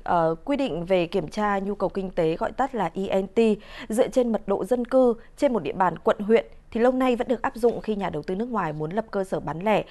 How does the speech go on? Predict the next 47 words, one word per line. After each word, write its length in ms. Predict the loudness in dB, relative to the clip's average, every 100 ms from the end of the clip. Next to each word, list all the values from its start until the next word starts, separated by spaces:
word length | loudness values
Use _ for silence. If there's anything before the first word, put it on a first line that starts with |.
| -12 0
sau 180 | 2
cơ 160 | 4 2
sở 140 | -2
thứ 120 | -4 0
nhất. 200 | 2 0 -6 -20 -20 -20 -4
Quy 100 | -2
định 140 | 0
này 120 | -2 -4
được 120 | -2
đưa 140 | -2
ra 240 | 0 0 0
như 120 | -2
một 100 | -6
cách 220 | -6 -8
để 100 | -8
hạn 220 | -8 -8
chế 160 | -6 -6
các 160 | -4
nhà 120 | -4 -4
đầu 100 | -4
tư 160 | -4
nước 100 | -4
ngoài 280 | -6 -6 -6 -4
thâu 180 | -6 -4
tóm 240 | -6 -6
thị 120 | -10 -8
trường 160 | -6
bán 120 | -6
lẻ 140 | -4 -6
tại 140 | -6
Việt 160 | -8 -4
Nam. 220 | -4 -4 -8 -20 -20 -18 -10
Tuy 100 | -2
nhiên, 160 | 0 2
với 100 | 0
cam 180 | -2 0
kết 220 | 0 0
của 80 | -2
Việt 220 | -2 -2
Nam 260 | -2 -2 -4
trong 220 | -6 -6
T 40 |
P 300 | -4 -2 0
P, 40 | 2 2 0 -10 -20
sau 200 | 0 0
năm 200 | 2 0
năm, 200 | 0 0